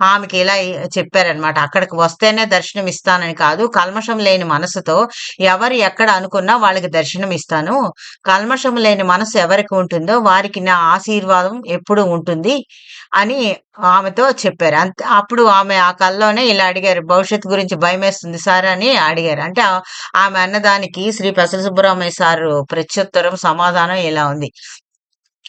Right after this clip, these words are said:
ఆమెకు నలభై సంవత్సరాల వయసు ఉన్నప్పుడు ఎలా ఉందో, యాభై సంవత్సరాల వయసు ఉన్నప్పుడు ఎలా ఉందో, అరవై సంవత్సరాల వయసు ఉన్నప్పుడు ఎలా ఉందో, ఆమె కుటుంబం ఎలా ఉంటుందో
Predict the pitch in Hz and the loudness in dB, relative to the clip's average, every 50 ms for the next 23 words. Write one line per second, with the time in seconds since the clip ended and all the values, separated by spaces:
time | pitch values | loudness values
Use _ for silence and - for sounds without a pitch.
0 | _ - 190 190 196 196 196 196 - 190 175 175 175 180 185 208 208 202 196 196 | _ -2 2 2 2 2 0 -4 -4 -2 0 0 0 2 2 0 0 0 0 -2
1 | 190 202 196 190 190 180 180 185 190 - 196 190 180 180 180 185 180 170 175 170 | 0 0 0 2 2 2 2 0 0 -2 -2 -2 -2 -2 0 -2 -2 0 0 0
2 | 165 165 175 180 175 170 170 170 170 165 165 165 165 165 165 170 170 160 156 160 | 2 2 2 2 0 0 -2 -4 -6 -6 -6 -4 -2 0 0 0 2 2 2 2
3 | 165 185 190 175 180 180 170 180 180 180 170 160 160 170 170 175 170 170 175 170 | 2 2 0 0 0 -4 -2 -2 -2 -2 0 0 -2 -2 -2 -4 -4 -6 -4 -2
4 | 170 160 160 170 170 170 165 156 156 160 170 156 151 156 170 185 185 - 180 165 | -2 0 0 2 2 2 0 0 0 0 2 2 2 2 0 -2 -2 -2 -4 -6
5 | 170 - 175 170 165 160 156 160 165 - 165 160 165 165 160 156 156 151 156 165 | -6 -6 -8 -6 -4 -2 -2 -2 -4 -4 -6 -6 -6 -6 -4 -2 -2 -2 0 0
6 | 160 156 151 151 151 175 160 151 156 156 143 - 156 151 170 170 175 175 170 156 | 0 -2 -2 -2 -2 0 0 0 -2 -4 -6 -6 -6 -4 -4 -2 -2 -2 0 0
7 | 147 151 160 160 160 151 139 160 156 151 156 156 | 0 0 0 -2 -2 -2 -4 -6 -4 -2 -2 -2